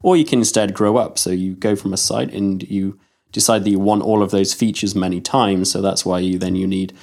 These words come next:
a network, and then you go above a network. So it's quite possible that, um, there's, you know, you, you could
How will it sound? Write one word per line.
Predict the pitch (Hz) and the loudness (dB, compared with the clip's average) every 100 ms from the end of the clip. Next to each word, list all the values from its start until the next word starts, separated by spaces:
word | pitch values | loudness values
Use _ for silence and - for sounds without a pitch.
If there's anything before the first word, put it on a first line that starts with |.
| - - | -20 -8
a | 101 | -2
network, | 107 82 87 - - | 0 0 -6 -10 -6
and | 98 | -2
then | 95 | -2
you | 92 | -2
go | 90 | -4
above | 90 95 | -4 -4
a | 92 | 0
network. | 104 92 82 - - - - | 2 0 -4 -10 -16 -20 -6
So | - 131 | 0 0
it's | 139 | 0
quite | - 175 117 | 0 0 0
possible | - 139 120 101 101 95 95 _ _ _ | 0 0 0 0 0 0 -4 _ _ _
that, | - 117 107 104 101 - - | -4 0 2 4 2 0 -2
um, | 104 98 95 95 98 92 | 0 2 2 0 -2 -2
there's, | 101 98 98 95 95 - - | 0 0 0 -4 -4 -6 -6
you | 107 | -4
know, | |
you, | 95 104 110 | -4 -4 -2
you | 113 113 | -2 -2
could | 110 - | -4 -8